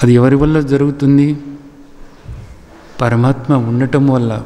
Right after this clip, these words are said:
పరమాత్మ ఆత్మగా ఉండటం వల్ల, పరమాత్మ తెలుసుకునే నేనుగా ఉండటం వల్ల, తెలుసుకునే నేను, తెలియబడే నేను కాదు,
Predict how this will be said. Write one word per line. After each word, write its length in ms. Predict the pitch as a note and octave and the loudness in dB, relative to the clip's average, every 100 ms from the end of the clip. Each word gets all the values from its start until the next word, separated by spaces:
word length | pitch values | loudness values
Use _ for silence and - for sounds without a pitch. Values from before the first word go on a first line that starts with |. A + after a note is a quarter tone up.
| - | -4
పరమాత్మ 520 | B2 A#2 C3+ C#3+ D#3 | 0 2 2 0 -2
ఆత్మగా 600 | C3+ A#2+ B2 - D3 C#3+ | -2 0 -4 -2 0 0
ఉండటం 540 | C3 A#2+ C3 D3 C#3+ D3 | -2 -2 -2 -2 -2 -2
వల్ల, 380 | C3+ A#2+ - - - - - - - - - - - | 0 -2 -2 -6 -12 -18 -20 -20 -20 -20 -20 -12 -2
పరమాత్మ 840 | B2 D#3+ D#3 D3+ - C3 C3 E3 C3+ - - | 0 2 2 0 -2 -2 0 -2 -6 -18 -2
తెలుసుకునే 760 | C#3 B2 - - D3+ D#3 D#3 A#2+ | 0 0 -6 -4 2 2 2 0
నేనుగా 640 | C3 C3 B2+ C3+ C#3+ D3+ | 0 0 2 2 2 0
ఉండటం 580 | B2+ B2 C3 C#3+ D#3 D3+ | 0 0 -2 0 0 2
వల్ల, 220 | C#3 A#2 | 2 0
తెలుసుకునే 840 | A#2 - C#3+ D3 - - E3 D#3 | -4 -2 -2 -2 -6 0 2 4
నేను, 340 | C3+ B2+ A2 G#2+ - - - - - - - - - - - - - - - - - - - - - - - | 2 0 -2 -8 -14 -20 -14 -14 -14 -20 -20 -20 -20 -20 -20 -20 -20 -20 -20 -20 -20 -20 -20 -20 -20 -20 -4
తెలియబడే 580 | C#3 C3+ D3+ D#3 E3+ E3+ | 0 4 4 2 2 2
నేను 260 | E3 D3+ D3 | 2 2 0
కాదు, 380 | C3+ A#2+ A2 | -2 -4 -4